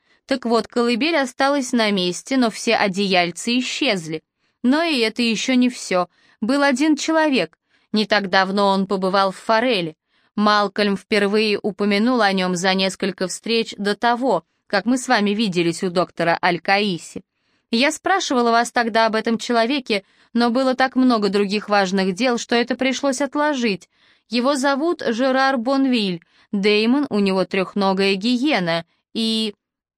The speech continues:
Лорд Наджент резко выпрямился в кресле. «А он-то какое имеет к этому отношение?» спросил папа Димитрию. «Что ему было нужно?»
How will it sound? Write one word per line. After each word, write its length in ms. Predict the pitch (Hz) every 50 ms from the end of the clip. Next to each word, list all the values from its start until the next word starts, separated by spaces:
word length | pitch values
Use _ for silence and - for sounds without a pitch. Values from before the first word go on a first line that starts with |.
| _ _ -
Лорд 420 | 196 190 202 208 202 196 196 -
Наджент 560 | 214 220 240 269 269 233 240 262 262 254 247
резко 380 | 214 202 208 208 - - 214 202
выпрямился 640 | 190 190 185 190 190 196 190 185 180 - - 196 180
в 100 | - _
кресле. 600 | - 202 208 190 170 165 - - 180 170 160 - _ _ _ _ _ _ _ -
«А 200 | 214 240 262 302
он-то 340 | 285 254 214 208 - 196
какое 480 | 190 196 185 185 - 190 190 190 185 180
имеет 440 | - - 185 180 180 180 175 175 -
к 80 | - 190
этому 280 | 180 175 185 175 175
отношение?» 720 | 175 175 - - 180 175 170 - - 180 175 170 170 165 170
спросил 540 | - - - 175 170 170 - - 185 180 170
папа 260 | - 180 - - 180
Димитрию. 640 | 170 175 190 196 190 180 160 - - 165 165 160 156 - _ _ _ _ _
«Что 340 | - - - - 214 208
ему 220 | 202 208 214 214 220
было 280 | 202 226 226 226 240
нужно?» 500 | 247 254 254 226 190 165 165 160 156 151